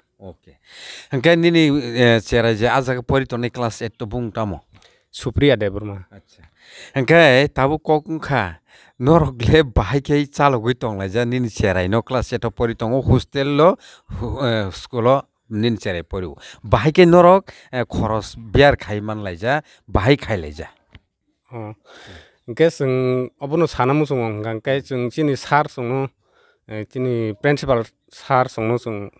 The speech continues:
Speaker 2: markheno hambai maiaphor do.
Speaker 1: Tamungui?
Speaker 2: Eh, tamungui hingkangke
Speaker 1: Hmm.
Speaker 2: jung bial borokno bo borok nasigui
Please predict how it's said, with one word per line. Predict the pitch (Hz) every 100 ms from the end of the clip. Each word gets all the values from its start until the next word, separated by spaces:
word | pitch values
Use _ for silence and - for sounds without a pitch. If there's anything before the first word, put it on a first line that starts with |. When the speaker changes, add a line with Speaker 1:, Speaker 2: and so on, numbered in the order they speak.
| _
Speaker 2:
markheno | 131 113 - 156 143
hambai | - 117 104 101 95 95 _ _ _ _
maiaphor | 113 120 113 107
do. | 98 110 107 -
Speaker 1:
Tamungui? | 131 131 135 139 202
Speaker 2:
Eh, | 117
tamungui | - 135 139 139 139
hingkangke | 131 107 104 101 127 175
Speaker 1:
Hmm. | 87 _ _ _ _
Speaker 2:
jung | 135 139 139 120
bial | 165 175 139
borokno | 120 131 143 147 151 151 151 - _
bo | 110 120
borok | 110 151 127
nasigui | 117 110 - 135 156 151